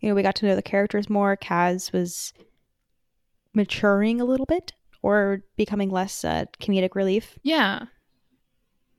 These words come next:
Speaker 1: What do you think the second season will bring?
Speaker 2: Um, you know, right now, sort of, who knows?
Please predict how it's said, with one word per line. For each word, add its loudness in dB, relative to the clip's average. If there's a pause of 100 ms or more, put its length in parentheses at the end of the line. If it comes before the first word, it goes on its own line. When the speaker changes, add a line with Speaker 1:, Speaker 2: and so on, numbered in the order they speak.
(1600)
Speaker 1:
What 6
do 4
you -2
think -4
the -2
second -4
season -2
will -4
bring? -4 (1700)
Speaker 2:
Um, 4 (320)
you 0
know, 2
right 0
now, 2
sort 0
of, -4
who 0
knows? 0